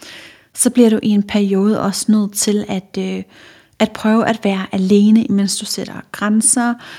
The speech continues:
og skærer de giftige mennesker ud af dit liv, sådan så der kan blive skabt plads til, øh, mennesker, der er sunde for dig. Og hvis du gerne vil lære noget nyt, så bliver du også nødt til at være villig til at være i en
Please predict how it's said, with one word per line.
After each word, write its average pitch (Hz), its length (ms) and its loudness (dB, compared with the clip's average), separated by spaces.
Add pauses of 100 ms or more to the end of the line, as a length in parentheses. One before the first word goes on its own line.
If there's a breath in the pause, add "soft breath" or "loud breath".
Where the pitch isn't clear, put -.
(180 loud breath)
og 208 80 -6
skærer 196 360 -2
de 190 140 -6
giftige 208 400 -4
mennesker 185 460 -4 (120)
ud 247 100 6
af 220 140 0
dit 190 160 -4
liv, 175 260 -2 (580 loud breath)
sådan 254 200 6
så 247 100 0
der 220 60 -2
kan 202 140 -8
blive 196 220 -2
skabt - 340 -8
plads 202 360 -4
til, 196 380 -2
øh, 185 220 -6 (120)
mennesker, 202 420 0
der 190 100 -6
er 190 120 -8
sunde 185 380 -2
for - 160 -8
dig. - 200 -6 (760 loud breath)
Og 226 100 -2
hvis 226 120 0
du 247 140 -4
gerne 233 220 4
vil 233 80 6
lære 214 300 0
noget 202 200 0
nyt, 240 340 4 (120)
så - 160 -2
bliver 220 160 0
du 208 80 -4
også - 340 -4
nødt 214 180 0
til 208 280 -6
at - 160 -14
være 180 340 -6 (640 loud breath)
villig 240 240 6
til - 200 -4
at 190 160 -8
være 190 340 -2
i 185 200 -8
en 165 200 -6